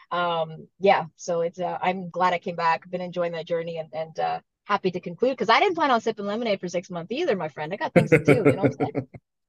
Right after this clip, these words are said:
Speaker 2: Uh, you mentioned in-, interesting dynamics. Another interesting dynamic of this feud has been the addition of Zoey Stark. What's it been like working alongside Zoey, who was doing really great for herself in N X T?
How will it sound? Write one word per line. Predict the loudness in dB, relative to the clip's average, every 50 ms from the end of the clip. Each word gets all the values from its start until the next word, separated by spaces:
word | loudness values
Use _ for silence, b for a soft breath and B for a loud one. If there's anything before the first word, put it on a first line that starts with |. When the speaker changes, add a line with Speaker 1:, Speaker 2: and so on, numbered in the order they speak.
| _ _ _ _ _ 2
Speaker 2:
Uh, | 4 4 4 4 0
you | -6 -6 -4 0 6 6 8
mentioned | 8 10 8 8 8 6 6 8
in-, | 8 4 4 4 2 2
interesting | 2 4 4 2 2 4 4 4 6
dynamics. | 4 2 2 2 0 0 0 -2 -4 -6 -6 -4
Another | 0 2 2 2 2 2 0
interesting | -2 -2 -2 -2 -2 -2 0
dynamic | 2 2 2 4 2 2 2 0 0 0
of | -2 -2
this | 0 0 0 0
feud | 0 0 -2 0 0
has | -2 -2 2
been | 6 8 10 10
the | 10 10
addition | 6 4 0 0 0 0 0 0 -2 -2
of | 0 0 0 0 -2 -2
Zoey | -2 0 0 0 0 0 0
Stark. | 0 0 0 0 0 0 -2 -6 b b b b b _ _
What's | 2 2 2 4 4 2
it | 2 4
been | 4 2 4 4
like | 2 2 0 0 -2 -4
working | -4 -4 -4 -4 -4 -2
alongside | 0 0 2 2 2 2 2 2 4 6 6 6 4 4
Zoey, | 0 -2 -4 -2 -2 -2 -2 -2 -4 -4
who | -2 -2 -2 0
was | 0 -2 -2 -2
doing | -2 0 0 0 0 2
really | 4 4 4 4
great | 2 2 0 0 0 0
for | -2 0 0
herself | 2 0 2 2 2 2 0 0 -2
in | 0 0
N | 0 0
X | 0 0 0 0
T? | 2 2 2 2 2 0 -2